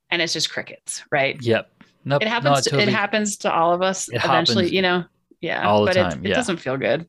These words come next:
Speaker 1: So, like, you're there, you're the net, you're the one checking to make sure that stuff
Speaker 2: D-
Speaker 1: doesn't
Speaker 2: fall
Speaker 1: happen.
Speaker 2: through the net, yeah.
Speaker 1: Yeah. And you don't have to have the answer either. I mean,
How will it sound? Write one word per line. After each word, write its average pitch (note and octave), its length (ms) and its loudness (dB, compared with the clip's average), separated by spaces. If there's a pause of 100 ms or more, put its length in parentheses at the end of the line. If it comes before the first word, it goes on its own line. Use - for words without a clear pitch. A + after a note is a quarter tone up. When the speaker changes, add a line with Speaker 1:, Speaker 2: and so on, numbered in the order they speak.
(120)
Speaker 1:
So, D3+ 400 -4 (460)
like, D#3 260 -2
you're F3+ 180 2
there, G#3 180 0
you're F3+ 280 0
the C4+ 120 0
net, D4 240 2 (200)
you're G#3 240 0
the A3+ 120 0
one A3 320 -2
checking G#3+ 380 -4
to F#3 60 -4
make F3+ 200 -2
sure F3+ 420 0
that F3 180 -2
stuff F3+ 180 -4
Speaker 2:
D- - 60 -10
Speaker 1:
doesn't E3+ 380 -2 (760)
Speaker 2:
fall E3+ 380 -2
Speaker 1:
happen. C3+ 180 0
Speaker 2:
through F#2 80 -2
the F#2 100 -4
net, F2+ 280 -8
yeah. F#2+ 260 -6 (140)
Speaker 1:
Yeah. E3 320 -4 (260)
And G#3 140 0
you B3 80 0
don't C#4+ 140 0
have G3 160 -4
to F#3+ 60 -2
have C#3 140 -2
the D#3 140 -2
answer E3 300 -4
either. C3+ 320 -2
I C#3+ 80 2
mean, D3 260 -2